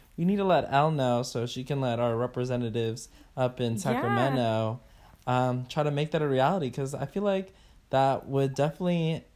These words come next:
Speaker 1: incentivize me to maybe go a little earlier if I had to make that commute, so
Speaker 2: Exactly,
Speaker 1: it's a
Speaker 2: and,
Speaker 1: good
Speaker 2: like,
Speaker 1: idea.
Speaker 2: even if you're only doing it one time or two times a week, you'll just plan accordingly and go during that time, and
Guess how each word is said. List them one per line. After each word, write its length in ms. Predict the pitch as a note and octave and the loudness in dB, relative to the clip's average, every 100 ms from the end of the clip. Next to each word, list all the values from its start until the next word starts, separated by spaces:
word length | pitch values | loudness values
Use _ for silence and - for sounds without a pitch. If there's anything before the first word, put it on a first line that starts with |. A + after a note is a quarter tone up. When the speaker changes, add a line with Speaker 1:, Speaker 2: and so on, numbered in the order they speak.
| - | -8
Speaker 1:
incentivize 680 | C3+ - D#3+ D#3+ C#3+ C3 A#2+ | -6 -4 -4 -2 0 2 2
me 220 | C3 F3+ | 0 -2
to 420 | F3 B2 A2+ B2 - - - _ - | -2 -2 0 -2 -8 -20 -20 _ -4
maybe 260 | C3+ B2+ B2 | -2 0 0
go 200 | C3 B2 | 2 2
a 40 | |
little 180 | B2 A2+ | 2 0
earlier 520 | A#2+ A#2+ A#2+ A#2+ A#2+ | 0 0 0 0 -2
if 180 | A#2+ B2+ | -2 -2
I 80 | A#2+ | -2
had 140 | B2 | -4
to 80 | A#2+ | -4
make 200 | A#2 A2+ | -4 -4
that 140 | G#2+ - | -6 -6
commute, 440 | A#2+ A2 A2 - | -6 -4 -6 -10
so 160 | - F4+ | -4 0
Speaker 2:
Exactly, 420 | F4 F#4 F#4 C4+ | 2 2 2 -2
Speaker 1:
it's 40 | |
a 40 | B3+ | 0
Speaker 2:
and, 60 | |
Speaker 1:
good 40 | C#4+ | 0
Speaker 2:
like, 140 | C4+ | 0
Speaker 1:
idea. 180 | A3 A3+ | -2 -2
Speaker 2:
even 240 | C#4+ D4+ D#4+ | -2 0 -2
if 100 | D#4 - | -4 -6
you're 240 | A#3+ C4+ B3 | -4 0 0
only 280 | B3+ B3 G#3+ | 0 -2 -2
doing 260 | A#3 A#3+ | -2 -2
it 80 | G#3+ | -4
one 260 | G#3+ A3 A3 | -2 -2 -2
time 300 | A#3 G#3 G#3 | -4 -4 -4
or 40 | G3+ | -6
two 220 | - G#3 | -8 -8
times 400 | G#3+ G3+ G3+ G3+ | -6 -4 -4 -4
a 100 | F#3+ | -4
week, 360 | G#3+ C4+ A#3 | -2 -4 -4
you'll 160 | F#3+ F#3 | -6 -4
just 180 | F3+ - | -6 -8
plan 240 | G3+ F#3+ | -10 -8
accordingly 640 | F#3 - G#3+ G3+ F3+ E3+ E3 | -8 -8 -6 -6 -6 -6 -8
and 100 | E3 | -6
go 140 | F3 | -6
during 220 | F3 F3+ F3 | -4 -6 -4
that 160 | E3 | -6
time, 340 | - A3+ A#3 A3 | -6 -2 -2 -2
and 140 | F3+ | -4